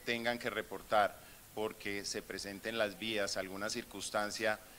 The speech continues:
que lo amerite, en el numeral siete seis siete, desde cualquier dispositivo celular, pueden hacer ese reporte.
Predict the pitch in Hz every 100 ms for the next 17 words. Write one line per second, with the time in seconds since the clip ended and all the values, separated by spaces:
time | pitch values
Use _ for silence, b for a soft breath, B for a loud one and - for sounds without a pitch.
0 | B - 110 113 113 117 117 - 101 101
1 | B B 107 104 104 104 104 104 107 -
2 | 117 110 117 - 117 - 131 113 - 104
3 | - 104 92 98 95 92 101 95 107 -
4 | 104 101 95 95 101 107 101 107 113 -
5 | B B - 110 110 113 117 107 101 98
6 | 98 110 98 92 - 80 -